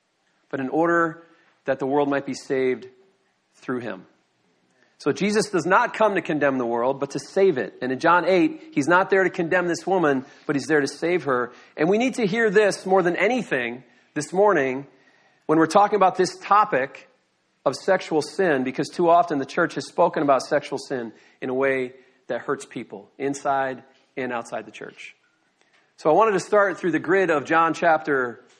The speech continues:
eight and Jesus' interaction with this sexual sinner, I think to give us some framework of how we are to deal with, uh, this spirit of the age and this issue in society today as we're constantly confronted with sexual sin.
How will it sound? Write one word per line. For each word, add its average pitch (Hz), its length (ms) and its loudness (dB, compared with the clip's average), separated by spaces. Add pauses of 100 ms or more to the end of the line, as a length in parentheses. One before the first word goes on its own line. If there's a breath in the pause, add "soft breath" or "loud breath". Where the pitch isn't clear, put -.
eight 151 400 0
and 135 260 -4
Jesus' 151 380 -6
interaction 143 500 -2
with 123 120 -10
this 123 160 -12
sexual 131 320 -10
sinner, 127 440 -6 (220 soft breath)
I 139 80 -2
think 180 180 -4
to 180 80 -6
give 170 200 0
us 185 120 0
some 160 140 -6
framework 147 640 -2 (160 loud breath)
of 135 80 -10
how 160 220 4
we 180 160 2
are 180 100 2
to 170 120 -8
deal 156 280 0
with, 139 400 0 (460 soft breath)
uh, 135 220 2
this 127 580 -4 (320)
spirit 175 380 0
of 151 80 0
the 139 160 -2
age 135 340 -2
and 123 340 -8 (280)
this 143 420 -6
issue 143 640 -4
in 135 120 -6
society 131 520 -4
today 120 420 -8 (300 soft breath)
as 127 160 -4
we're 131 100 -2
constantly 139 560 -2
confronted 127 720 -6 (560 soft breath)
with 120 260 -4
sexual 120 440 -6
sin. 107 280 -14